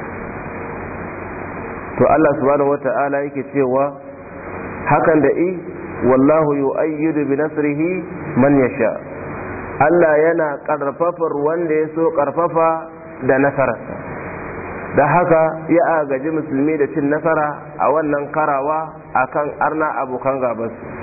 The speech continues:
Ya agaje su da mala'iku da suka zo suka kawo ɗauki. Ya agaje su da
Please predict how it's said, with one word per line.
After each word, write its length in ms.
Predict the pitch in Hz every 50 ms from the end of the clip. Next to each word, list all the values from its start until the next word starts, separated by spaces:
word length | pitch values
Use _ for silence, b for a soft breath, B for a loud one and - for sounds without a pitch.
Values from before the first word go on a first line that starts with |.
| - - - - - - - - - - - - - - - - - - -
Ya 140 | - 139 156 143 170
agaje 420 | 165 147 151 147 139 151 170 180 175
su 120 | 165 160
da 120 | 151 151
mala'iku 760 | 143 143 139 135 135 135 - - 147 143 - - 170 180 180 - - - - - - - - - - - - 120
da 100 | 135 139
suka 300 | - 151 170 - 151 147
zo 120 | 143 160
suka 240 | 151 147 165 156 143
kawo 340 | 123 - 135 131 131 135 123
ɗauki. 340 | - 139 127 110 - - - - - - - - - - - - - - - - - - - - - -
Ya 160 | - 143 156 - 151 165 165 160
agaje 420 | 151 143 143 143 139 165 180 185 165
su 100 | 165 165
da 220 | 151 160 165 165